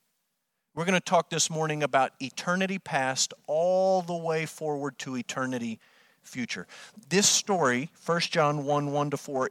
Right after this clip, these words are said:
it encompasses every person who has ever or will ever live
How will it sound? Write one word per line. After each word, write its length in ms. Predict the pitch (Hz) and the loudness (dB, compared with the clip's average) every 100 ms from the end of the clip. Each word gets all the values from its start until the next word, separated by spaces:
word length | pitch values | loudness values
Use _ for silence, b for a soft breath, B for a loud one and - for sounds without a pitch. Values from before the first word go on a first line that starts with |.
| - | -4
it 100 | 156 | -8
encompasses 800 | 160 - 165 160 147 - 135 120 - | -8 -4 -4 -2 0 0 -2 -6 0
every 500 | 156 175 196 202 196 - - | 0 0 -4 -6 -8 -14 -10
person 600 | - 175 156 - 117 120 | 0 0 2 0 -2 -6
who 200 | 147 143 | -10 -12
has 480 | - 175 180 185 160 | -2 2 4 4 4
ever 380 | 131 127 139 | 2 2 0
or 240 | - 147 135 | -2 -2 -4
will 520 | 120 139 165 170 165 - | -4 -2 2 4 2 2
ever 300 | 139 127 131 | 0 2 -2
live 680 | 131 135 135 110 98 123 | -2 0 2 2 0 -8